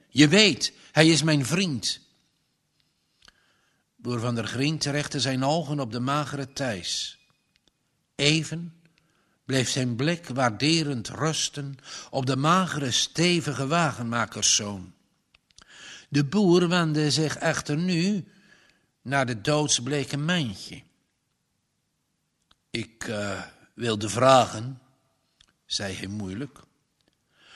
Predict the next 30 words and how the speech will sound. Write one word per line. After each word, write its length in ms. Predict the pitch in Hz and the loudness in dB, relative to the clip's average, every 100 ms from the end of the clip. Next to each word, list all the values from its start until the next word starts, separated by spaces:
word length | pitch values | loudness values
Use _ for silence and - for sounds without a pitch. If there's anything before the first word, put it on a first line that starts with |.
| - _ _ | -20 _ _
of 220 | 120 110 | -4 -4
Mijntje 560 | 127 147 123 95 - 120 | 0 2 0 -4 -8 -6
met 260 | 120 120 | -4 -4
me 60 | 120 | -4
mee 320 | 113 147 143 | -2 0 0
zou 180 | 120 113 | -2 -4
willen 280 | 113 104 101 | -6 -8 -8
gaan 440 | 107 101 90 - _ _ _ _ | -8 -8 -10 -14 _ _ _ _
naar 200 | 120 117 | -2 -2
de 80 | 107 | -2
boerderij. 720 | 123 104 104 113 120 95 92 _ _ _ _ _ _ _ _ _ _ _ _ _ - | -4 -4 -4 -2 -4 -6 -16 _ _ _ _ _ _ _ _ _ _ _ _ _ 0
Eenmaal 380 | 143 143 139 | 0 2 0
heb 160 | 127 127 | 0 -2
ik 80 | 123 | -6
gezegd 760 | - 107 135 113 85 - - _ _ _ _ - - - | -4 -2 -2 -4 -8 -16 -20 _ _ _ _ -20 -20 -2
dat 180 | 123 120 | 2 4
ze 160 | 147 | 6
nooit 640 | 147 170 175 113 - - - _ _ | 6 6 6 2 -4 -8 -10 _ _
een 260 | 117 123 104 | -2 0 4
voet 240 | 165 - | 2 2
op 180 | 156 - | -2 -2
de 80 | 135 | 2
stee 420 | - - 147 139 | 2 4 4 4
zou 220 | 127 131 | 0 0
zetten, 520 | 107 120 104 - - _ _ _ _ _ _ | -2 -2 -6 -12 -18 _ _ _ _ _ _
zolang 420 | - 120 117 120 | -4 2 4 4
ik 140 | 139 135 | 2 -2
de 100 | 139 | -2
baas 400 | 147 151 110 - | 2 2 0 -4
was. 580 | 95 90 - - - | -4 -8 -6 -6 -10